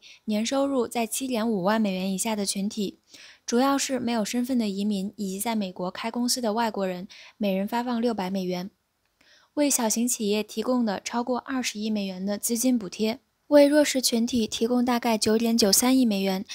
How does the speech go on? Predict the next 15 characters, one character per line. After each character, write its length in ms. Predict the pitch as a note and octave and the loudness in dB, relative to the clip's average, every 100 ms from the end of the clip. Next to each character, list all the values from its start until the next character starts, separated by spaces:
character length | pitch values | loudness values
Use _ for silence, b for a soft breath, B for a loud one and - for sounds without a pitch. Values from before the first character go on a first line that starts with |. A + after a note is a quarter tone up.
| B B | B B
像 180 | - C4+ | 0 2
是 100 | C4 | 2
老 220 | B3 G3 | 2 2
年 240 | F#3+ F#3+ A3+ | 0 0 0
人、 240 | A3 G3+ - b b | 2 0 -4 b b
盲 200 | G#3 G3+ | 0 2
人 280 | B3 G#3+ G3+ - | 4 4 2 -4
以 120 | G3 | -4
及 160 | G3+ | -2
残 260 | G3+ G#3 G#3 | -4 -2 -2
疾 120 | A#3 | -2
人 160 | A3 G#3 | -2 0
等 120 | F#3+ | -2
群 220 | - G3 | -4 -4
体； 240 | G#3 F#3+ | -4 -6